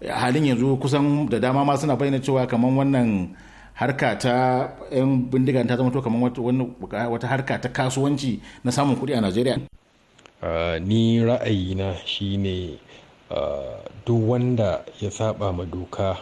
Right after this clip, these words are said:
Speaker 2: har ya kai ga ɗaukar bindiga yana ka-, kashe-kashe, to ba na da ra'ayin a yi sulhu da shi. Dalili, ah, ra'ayi ne,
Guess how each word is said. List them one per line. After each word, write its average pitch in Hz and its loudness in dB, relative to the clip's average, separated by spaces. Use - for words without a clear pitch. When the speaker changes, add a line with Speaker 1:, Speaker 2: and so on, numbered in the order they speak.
Speaker 2:
har 104 0
ya 104 2
kai 110 0
ga 98 -4
ɗaukar 98 -4
bindiga 95 -2
yana 95 0
ka-, - -10
kashe-kashe, - -4
to 90 -6
ba 101 0
na 95 0
da 90 -2
ra'ayin 98 -4
a - -12
yi - -10
sulhu 92 -6
da - -12
shi. - -8
Dalili, 107 2
ah, 87 -2
ra'ayi 98 0
ne, 92 -4